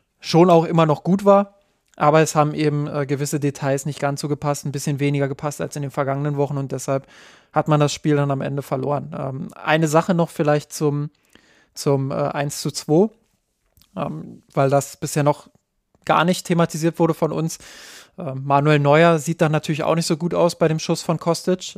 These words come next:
Ähm, den kann er halten, ähm, find ich zumindest. Äh, geht direkt an ihm vorbei. Klar, das ist ein Strahl, aber, ähm, wenn er sich da ein bisschen anders stellt,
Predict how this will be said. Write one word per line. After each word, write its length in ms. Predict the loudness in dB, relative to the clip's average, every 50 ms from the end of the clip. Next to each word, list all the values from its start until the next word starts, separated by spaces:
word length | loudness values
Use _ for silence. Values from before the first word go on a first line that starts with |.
| -12
Ähm, 400 | -10 -10 -8 -8 -10 -10 -12 -16 -20 _ _ _ -8
den 460 | -6 -6 -4 -6 -8 -8 -10 -12 -14 -18 _ _
kann 220 | -6 -4 0 2
er 140 | 2 4 4
halten, 400 | 4 4 4 4 2 -2 -4 -4 _ -14 -12 -10
ähm, 380 | -6 -6 -6 -6 -6 -8 -10 -12 _ _ _ _ _ _ _ _ _ _
find 260 | _ -6 -6 -4 -4
ich 160 | -4 -6 -8 -6
zumindest. 560 | -4 -2 0 2 2 2 0 0 -2 -6 -10
Äh, 160 | -10 -10 -8
geht 220 | -6 -8 -4 -2
direkt 240 | -2 -2 0 0 0
an 80 | 0 0
ihm 100 | 0 0
vorbei. 320 | -2 0 2 4 4 4
Klar, 260 | 2 2 2 4 4
das 120 | 4 2 0
ist 120 | -4 -6
ein 60 | -6
Strahl, 500 | -6 -4 -2 0 4 4 6 6 4 2
aber, 520 | 0 -2 0 2 2 4 4 2 2 -2 -4
ähm, 320 | -6 -8 -6 -6 -8 -6 -4
wenn 80 | -4
er 80 | -4 -4
sich 120 | -4 -4
da 80 | -2 -2
ein 100 | -2 -2
bisschen 260 | -4 -4 -4 -4 -2
anders 300 | -2 -2 -2 -2 -4 -4
stellt, 420 | -2 0 0 2 2 0 -2 -6